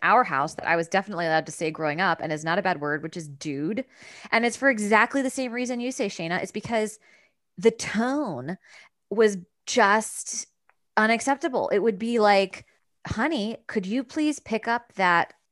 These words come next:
dirty towel you threw on the floor?" And it, the answer would be like, "Later, dude."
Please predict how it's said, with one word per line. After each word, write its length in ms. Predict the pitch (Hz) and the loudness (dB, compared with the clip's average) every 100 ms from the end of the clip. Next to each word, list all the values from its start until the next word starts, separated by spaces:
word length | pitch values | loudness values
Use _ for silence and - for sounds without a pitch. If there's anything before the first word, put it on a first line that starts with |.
| - | -2
dirty 360 | 185 185 220 | 0 0 -2
towel 480 | 208 - 165 170 202 | -6 0 2 2 0
you 160 | 240 254 | -4 -6
threw 220 | - 269 | -4 -4
on 120 | 269 | -2
the 60 | 277 | -6
floor?" 520 | - 277 285 294 302 - - _ _ - | -8 -4 0 0 -2 -6 -20 _ _ 0
And 160 | 208 196 | 2 2
it, 160 | - - | -2 -4
the 180 | 196 | -2
answer 300 | 185 220 240 | 0 -2 0
would 140 | 208 180 | -2 -2
be 260 | 185 175 165 | -2 -2 0
like, 380 | 156 151 - _ _ _ _ 185 | 2 2 -2 _ _ _ _ 0
"Later, 460 | 180 240 359 311 156 - | 8 10 10 8 4 4
dude." 680 | 180 170 160 165 226 262 | 8 10 10 8 8 6